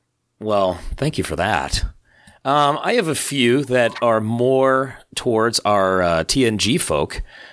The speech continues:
uh, characters. You re-, you referenced, uh, Picard's reference to his artificial heart. We also know that he got that as a result of a tussle with a Nausicaan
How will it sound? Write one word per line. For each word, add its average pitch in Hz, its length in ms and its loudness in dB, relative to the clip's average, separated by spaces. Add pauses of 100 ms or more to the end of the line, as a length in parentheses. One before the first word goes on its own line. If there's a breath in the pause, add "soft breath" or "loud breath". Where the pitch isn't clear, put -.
(160 loud breath)
uh, 85 300 -2
characters. 82 480 -2 (260 loud breath)
You 160 180 -4
re-, 151 260 0
you 160 120 -4
referenced, 120 480 0
uh, 101 140 2
Picard's 104 320 -2
reference 104 320 0
to 123 100 0
his 95 100 2
artificial 101 440 0
heart. 107 340 -2
We 113 140 -2
also 127 240 0
know 104 140 0
that 95 100 0
he 92 100 -2
got 92 240 -2
that 95 140 0
as 90 140 0
a 90 40 0
result 87 300 -2
of 85 80 -6
a 80 40 -2
tussle 90 360 0
with 82 100 -2
a 85 60 -2
Nausicaan 82 540 -2